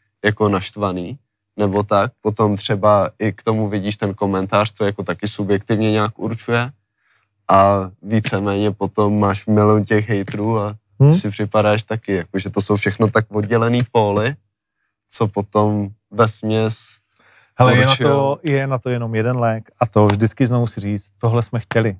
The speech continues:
Speaker 2: Před pár lety jsme byli, vole, někde ve sklepě, nikdo se o nás nezajímal, vole, všechno jsme byli ukradený, vole,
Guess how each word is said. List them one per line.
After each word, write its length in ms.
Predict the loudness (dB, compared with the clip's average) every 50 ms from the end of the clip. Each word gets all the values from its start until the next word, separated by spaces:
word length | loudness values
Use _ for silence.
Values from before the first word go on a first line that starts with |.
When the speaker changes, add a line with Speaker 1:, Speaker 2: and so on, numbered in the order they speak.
| _ _
Speaker 2:
Před 200 | -6 -6 -6 0
pár 200 | 2 2 2 4
lety 220 | 0 -4 -6 -8
jsme 200 | -12 -8 -8 -8
byli, 240 | -4 -2 0 2 2
vole, 320 | 2 4 6 6 6 6 6
někde 300 | 4 2 4 4 4 4
ve 120 | 4 2
sklepě, 500 | 0 2 2 2 2 2 0 -2 -2 -2
nikdo 220 | -2 -6 -10 -10
se 140 | -8 -8 -6
o 100 | -4 0
nás 200 | 2 2 2 2 0
nezajímal, 580 | -4 -4 0 2 0 2 0 0 0 0 0
vole, 180 | 2 2 2 2
všechno 180 | 2 0 -4
jsme 140 | -2 -2 -2
byli 160 | 0 2 2
ukradený, 600 | 2 2 2 2 2 2 4 2 0 0 0 -2
vole, 320 | 0 0 2 2 2 2